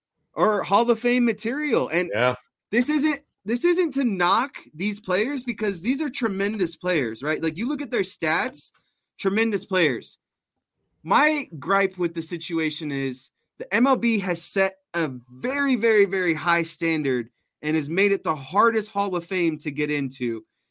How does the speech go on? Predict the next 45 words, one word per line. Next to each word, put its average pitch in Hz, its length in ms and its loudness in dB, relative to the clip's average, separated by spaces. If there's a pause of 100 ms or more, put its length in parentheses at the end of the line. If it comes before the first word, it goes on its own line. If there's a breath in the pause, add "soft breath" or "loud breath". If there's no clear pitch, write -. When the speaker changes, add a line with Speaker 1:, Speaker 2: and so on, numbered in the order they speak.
(100)
Speaker 1:
And 151 100 -2
there's 160 140 2
a 143 60 -4
lot 160 280 0
of 226 100 -4
players 208 400 4
sitting 180 260 -2
out 175 180 0
of 151 120 -4
the 151 120 -2
Hall 151 160 -2
of 143 100 -4
Fame 143 220 -4
right 139 180 -2
now 127 400 0 (340)
that 147 140 -4
deserve 147 400 4
to 160 80 0
be 147 140 2
in 131 100 0
the 127 80 -2
Hall 127 200 0
of 120 100 -6
Fame. 117 400 -4 (640)
And 151 100 -2
you 151 80 0
start 180 300 2
looking 196 260 2
at 175 60 0
guys 165 340 0
like 143 140 -4
Scott 160 360 -2
Rowland 160 580 2 (400)
and 135 140 -6
Fred 170 260 -2
McGriff, 170 500 2
like, 175 240 0 (240)
okay, 202 320 4
Scott, 202 460 2
Scott 208 300 0
Rowland 202 420 4 (260)
was 170 460 4
a 147 60 -6
seven-time 185 600 -2
All-Star, 139 600 -2